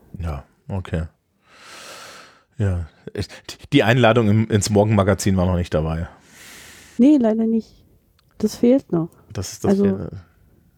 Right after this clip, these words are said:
Speaker 1: vielleicht
Speaker 2: falls
Speaker 1: sollte ich
Speaker 2: irgendjemand
Speaker 1: Hat, hat der Elke Heidenreich noch eine Fernsehsendung? Vielleicht soll ich mal vorbeilaufen und, und heimlich versuchen, vorne, vorne eins dieser Bücher auszutauschen.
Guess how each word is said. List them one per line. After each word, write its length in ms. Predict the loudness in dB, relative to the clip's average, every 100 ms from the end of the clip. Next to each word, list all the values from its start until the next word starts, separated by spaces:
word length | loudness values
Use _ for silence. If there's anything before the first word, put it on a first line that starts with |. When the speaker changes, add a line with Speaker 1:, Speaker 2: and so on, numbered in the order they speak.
| _ _ -20 -20 -20
Speaker 1:
vielleicht 200 | -4 0 4
Speaker 2:
falls 80 |
Speaker 1:
sollte 180 | 4 2
ich 60 | 2
Speaker 2:
irgendjemand 580 | 0 0 0 -2 -8 -20 _ _ _ _ _ _ -20 -20 -6
Speaker 1:
Hat, 340 | -6 -4 -4
hat 180 | -2 0
der 100 | 2
Elke 180 | 2 2
Heidenreich 460 | 0 2 0 0 0
noch 100 | 0
eine 100 | 0
Fernsehsendung? 540 | 0 0 0 0 0
Vielleicht 180 | 0 2
soll 100 | 0
ich 60 |
mal 80 | 0
vorbeilaufen 560 | -2 0 2 4 2 0
und, 200 | -2 -4
und 160 | -4
heimlich 240 | 0 0 0
versuchen, 480 | -2 -2 0 0 -2
vorne, 460 | 0 0 0 -2 -8
vorne 280 | -2 0 0
eins 200 | -2 -2
dieser 180 | -4
Bücher 300 | -4 -4 -2
auszutauschen. 760 | -2 -4 -6 -6 -4 -4 -6